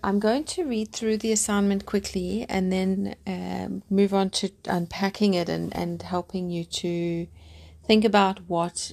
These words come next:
it's going to require. So the assignment, you're picking one of two topics. And that's very important that you only pick one. You don't need to pick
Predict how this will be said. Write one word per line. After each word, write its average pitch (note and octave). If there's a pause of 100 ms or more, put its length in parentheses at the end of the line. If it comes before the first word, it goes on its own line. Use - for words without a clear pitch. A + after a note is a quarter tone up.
it's F#3
going E3
to E3+ (340)
require. - (1400)
So -
the A#3+
assignment, D#4+
you're A#3+
picking B3+
one G3
of G#3+
two G3+
topics. - (1600)
And G3+ (340)
that's G#3+
very B3
important G#3+
that G3
you -
only G3
pick G3
one. -
You D#3+
don't E3+
need F3
to -
pick -